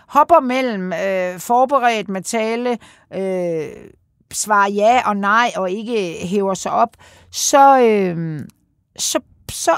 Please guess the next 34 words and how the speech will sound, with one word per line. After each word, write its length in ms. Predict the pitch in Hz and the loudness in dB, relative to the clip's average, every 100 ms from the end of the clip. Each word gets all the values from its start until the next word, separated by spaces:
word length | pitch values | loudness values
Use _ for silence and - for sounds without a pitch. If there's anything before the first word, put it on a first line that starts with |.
| - | 0
åbner 420 | 233 269 - 247 | 4 4 4 -2
det 160 | 180 165 | -2 -2
flanker 360 | 214 196 220 220 | 0 2 2 0
for, 200 | - 190 | 2 2
at 100 | 160 | 0
man 240 | 143 147 | -6 -8
stiller 380 | - 180 170 170 | -8 -6 -2 -2
spørgsmål, 520 | - 190 190 185 160 | 0 -4 -2 -4 -4
som 160 | 160 151 | -4 -6
han 140 | 151 | -6
bliver 120 | 160 | -6
endnu 140 | 151 160 | -8 -6
mere 180 | 147 117 | -8 -10
træt 280 | - 67 | -10 -12
af. 140 | - - - - - | -12 -18 -20 -20 -6
Og 160 | 208 | -2
jeg 120 | 226 392 | 0 2
har, 60 | 294 | 0
siger 220 | 208 269 | -2 -6
jo 60 | 240 | -4
hele 220 | 226 220 | -4 -8
tiden, 300 | 214 208 160 - _ _ _ _ - | -12 -14 -14 -16 _ _ _ _ -18
at 100 | 185 | -14
det, 100 | 208 _ _ _ _ _ _ _ _ _ | -16 _ _ _ _ _ _ _ _ _
når 80 | 208 | -8
man 140 | 196 | -6
har 160 | 233 294 | -2 -2
så 160 | 294 277 | 0 0
høj 160 | 269 | 0
en 120 | 233 | -2
popularitet, 560 | 190 208 185 175 214 180 | -6 -6 -6 -6 -10 -10
som 140 | 180 | -12
de 120 | 160 160 | -10 -8
har, 240 | 202 196 | -8 -10